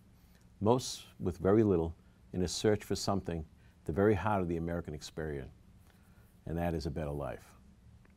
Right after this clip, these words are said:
You should feel safe in your home and your property, and be assured that Quincy is a safe city for you and your loved ones. We will, and always have, do everything in our power to ensure that you feel that way. We have a great police department that takes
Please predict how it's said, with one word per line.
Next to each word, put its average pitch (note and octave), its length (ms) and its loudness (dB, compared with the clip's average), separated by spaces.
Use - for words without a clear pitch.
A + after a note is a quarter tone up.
You A2 80 6
should B2+ 200 4
feel D#3 180 6
safe C#3+ 380 8
in D3 80 4
your B2+ 140 4
home B2+ 260 4
and C3 120 2
your C3+ 120 0
property, D2 480 -2
and F#2 100 -2
be G#2+ 120 6
assured A#2 400 6
that F2 120 -2
Quincy A#2 340 2
is F#2+ 120 2
a G2 80 -2
safe G2 260 2
city E2+ 380 0
for F#2 80 0
you C3+ 360 6
and G#2+ 180 2
your G2 80 4
loved D#2 220 0
ones. C#2+ 320 -10
We F2 160 4
will, F#2 400 6
and E2+ 140 -2
always G2+ 340 4
have, F2 460 -2
do F#2+ 220 2
everything C3 500 4
in G#2+ 160 0
our G#2+ 220 6
power E2 400 2
to E2 120 -6
ensure F#2 300 2
that D#2+ 80 0
you E2+ 80 0
feel F2+ 240 0
that C#2+ 180 -6
way. D2 220 -6
We F#2 80 4
have F#2 80 8
a F#2+ 40 6
great G#2 260 8
police A#2 280 8
department B2+ 480 6
that G2 120 -2
takes G2 260 0